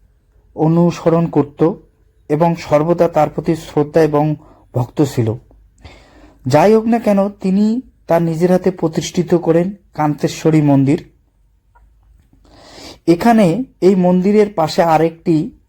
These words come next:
বড় মহল, অর্থাৎ বড় একটি ঘর দাঁড়িয়ে রয়েছে। শোনা যায় সেই ঘরটি কুচবিহার রাজা, কুচবিহার মহারাজা প্রতিষ্ঠিত করে দেন।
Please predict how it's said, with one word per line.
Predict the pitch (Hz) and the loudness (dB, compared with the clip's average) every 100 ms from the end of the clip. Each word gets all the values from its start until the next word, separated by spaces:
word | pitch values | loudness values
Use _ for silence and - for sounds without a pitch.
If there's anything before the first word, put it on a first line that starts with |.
| - | -4
বড় | 127 131 147 156 214 - _ _ _ _ _ _ _ _ _ _ _ _ _ _ | 2 4 4 2 -2 -12 _ _ _ _ _ _ _ _ _ _ _ _ _ _
মহল, | - 147 143 170 190 190 - _ - | 0 2 4 4 4 0 -8 _ -6
অর্থাৎ | 156 - 165 139 - | -6 -4 -2 -2 -2
বড় | 147 151 | 0 2
একটি | 170 165 175 | 0 0 -4
ঘর | 120 143 | -2 -2
দাঁড়িয়ে | 147 147 139 147 | 0 2 2 0
রয়েছে। | 143 131 127 - 143 - _ _ _ _ _ _ _ _ _ _ _ _ _ _ - | 2 2 0 -2 -8 -10 _ _ _ _ _ _ _ _ _ _ _ _ _ _ -20
শোনা | - 165 196 220 | -4 2 2 4
যায় | 220 233 240 254 - _ - _ _ _ _ _ | 4 4 2 -4 -12 _ -20 _ _ _ _ _
সেই | - - 185 214 | -16 0 2 4
ঘরটি | 185 127 160 160 202 202 185 - _ _ _ _ _ _ _ | 2 -2 -4 -2 -2 -2 -2 -6 _ _ _ _ _ _ _
কুচবিহার | - 170 180 208 208 175 | -2 0 4 4 4 2
রাজা, | 175 170 175 156 240 _ | 2 2 2 2 -4 _
কুচবিহার | - 165 165 185 180 | -8 -6 0 0 2
মহারাজা | 160 165 170 170 | 0 0 2 0
প্রতিষ্ঠিত | 180 160 - 156 - - | -2 -4 -6 -6 -4 -2
করে | 156 156 | 0 0
দেন। | 143 131 117 | 0 0 -2